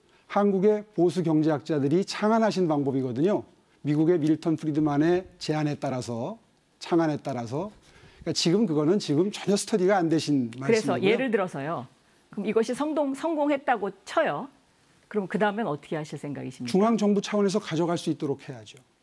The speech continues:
Speaker 2: 중앙정부가 이걸 가져갈까요?
Speaker 1: 아, 그럼요.
Speaker 2: 예를 들면요. 기본소득은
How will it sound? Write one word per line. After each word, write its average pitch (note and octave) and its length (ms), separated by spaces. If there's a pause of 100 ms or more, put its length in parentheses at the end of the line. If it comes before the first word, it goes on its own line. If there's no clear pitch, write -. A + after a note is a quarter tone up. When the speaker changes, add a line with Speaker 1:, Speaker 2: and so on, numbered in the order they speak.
Speaker 2:
중앙정부가 F#3 680
이걸 D#3 160
가져갈까요? D3+ 680 (520)
Speaker 1:
아, A3 80
그럼요. G#3+ 440 (880)
Speaker 2:
예를 E3+ 220
들면요. D3 600 (680)
기본소득은 D#3 1120